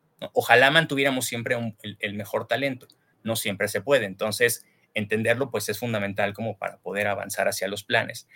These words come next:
Y por último, es, "¿Qué futuro deseo para mí?". Esta es una pregunta que como colaboradores nos hacemos y tiene que ver con que, independientemente de la empresa, yo quiero algo para mí. Puede ser que la empresa me esté ayudando a acercarme allá o puede ser que la empresa no me está ayudando.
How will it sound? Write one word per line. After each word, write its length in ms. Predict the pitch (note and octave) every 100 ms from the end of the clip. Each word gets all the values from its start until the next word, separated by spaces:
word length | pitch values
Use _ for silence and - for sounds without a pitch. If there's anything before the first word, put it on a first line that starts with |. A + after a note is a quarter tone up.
| - - - -
Y 120 | F3
por 180 | F#3 G#3
último, 520 | A3+ - G#3+ F3 F3+
es, 260 | D3+ D3+ -
"¿Qué 200 | - F#3
futuro 460 | G3+ G3+ F#3 F#3 E3
deseo 340 | A#2+ C3+ C3
para 200 | B2+ B2+
mí?". 220 | C3 C#3+ A#2+
Esta 160 | A2+
es 120 | C3+
una 180 | C#3+ C#3
pregunta 640 | B2+ B2 B2+ A#2+ A#2+ C3 - _ _ _
que 140 | G#2
como 300 | - A2+ A2+
colaboradores 840 | A2+ A2 G#2+ A2 A2 A2 C3+ E3
nos 160 | D3+ A#2
hacemos 680 | G2+ - F#2+ G2 D#3+ - _ _ _ _ _ -
y 80 | A2
tiene 300 | G#2 C#3 D#3
que 120 | D3
ver 220 | C3 C#3 -
con 240 | D3+ B2+
que, 180 | C3+ -
independientemente 960 | B2 B2+ B2+ C#3+ E3+ A3+ A#3+ G3+ G3+ -
de 100 | D3+
la 80 | A#2
empresa, 480 | A2 C3+ - C3 A#2+
yo 140 | C#3+
quiero 220 | D3+ C#3+ C#3
algo 240 | C3+ C3+
para 180 | - G2+
mí. 220 | G#2 F#2+ _ _ _ _ _ -
Puede 160 | F3+
ser 160 | F3 F3
que 80 | F3
la 80 |
empresa 320 | C#3 D3+ D3 C#3+
me 80 |
esté 200 | B2 -
ayudando 400 | D3+ E3+ D#3 D3+
a 40 | D#3
acercarme 480 | - G#2 A#2 B2+ A#2
allá 220 | A2+ B2
o 60 |
puede 140 | A#2 A#2+
ser 140 | A#2+
que 100 | A#2+
la 60 | A2
empresa 500 | G#2 A2 - B2 -
no 140 | G#2 B2
me 100 | B2
está 160 | -
ayudando. 480 | G#2+ G2+ A2 A2 -